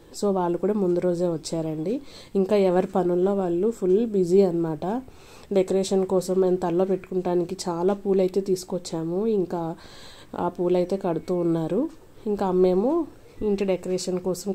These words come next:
కర్టెన్స్ అన్నీ చేంజ్ చేస్తూ ఉందన్నమాట. ఇంకా వీళ్ళు బయట కూర్చుని ఏం చేస్తున్నారనేది చూడండి.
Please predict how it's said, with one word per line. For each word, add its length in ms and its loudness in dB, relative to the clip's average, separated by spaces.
కర్టెన్స్ 380 -4
అన్నీ 300 0
చేంజ్ 300 -2
చేస్తూ 300 -6
ఉందన్నమాట. 540 -4
ఇంకా 140 -2
వీళ్ళు 180 0
బయట 260 -4
కూర్చుని 460 -4
ఏం 140 -4
చేస్తున్నారనేది 800 -4
చూడండి. 400 -4